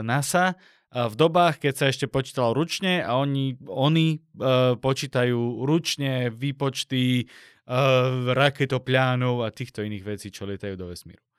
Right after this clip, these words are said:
E, to je, to je veľmi zaujímavý príbeh podľa mňa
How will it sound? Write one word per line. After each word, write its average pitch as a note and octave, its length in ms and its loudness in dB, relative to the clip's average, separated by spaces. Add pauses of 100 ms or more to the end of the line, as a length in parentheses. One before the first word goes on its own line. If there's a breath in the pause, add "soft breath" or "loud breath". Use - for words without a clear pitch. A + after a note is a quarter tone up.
(440)
E, B2+ 140 -6 (1040)
to - 100 -2
je, G#3 380 8
to D#3+ 100 -2
je A#3 100 6
veľmi G#3 280 4
zaujímavý F3 340 4
príbeh C#3+ 340 2
podľa C#3 300 0
mňa C3 180 0